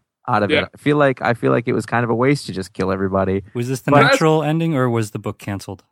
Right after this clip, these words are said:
Speaker 3: I don't know.
Speaker 1: I don't know. I, I, you know, I don't know. I could see it going either way. Fifty issues is, is no small thing, but I, I mean, a, a, as a spin-off of a book, like, it had every, it should have been a failure.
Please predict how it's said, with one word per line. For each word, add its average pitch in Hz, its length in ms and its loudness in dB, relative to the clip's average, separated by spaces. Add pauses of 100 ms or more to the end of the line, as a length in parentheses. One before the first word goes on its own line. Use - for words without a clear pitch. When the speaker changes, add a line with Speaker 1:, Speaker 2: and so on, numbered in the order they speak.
(140)
Speaker 3:
I 98 40 -16
don't 98 120 -10
know. 95 100 -10
Speaker 1:
I 190 140 -4
don't 254 260 0
know. 131 520 2 (760)
I, 156 160 -2
I, 143 60 -4
you 175 100 6
know, 214 80 6
I 202 80 4
don't 208 220 2
know. 175 240 4
I 120 60 2
could 135 160 -8
see 208 200 -2
it 196 80 2
going 160 260 -2
either 139 220 2
way. 127 300 4
Fifty - 340 0
issues 123 340 0
is, 98 260 -6 (520)
is 117 160 -4
no 139 140 2
small 127 280 2
thing, 131 280 -2
but 101 120 -2
I, 104 120 0 (960)
I 143 60 -6
mean, 175 180 2 (100)
a, - 100 -10 (100)
a, 170 120 -4 (100)
as 185 140 0
a 170 100 2
spin-off - 840 0 (420)
of 143 120 2
a 139 60 4
book, 151 440 0
like, 120 240 0
it 113 100 -4
had 139 220 0
every, 143 500 0
it - 200 -6
should 196 180 2
have 180 80 0
been 160 120 0
a 107 60 0
failure. 131 640 -2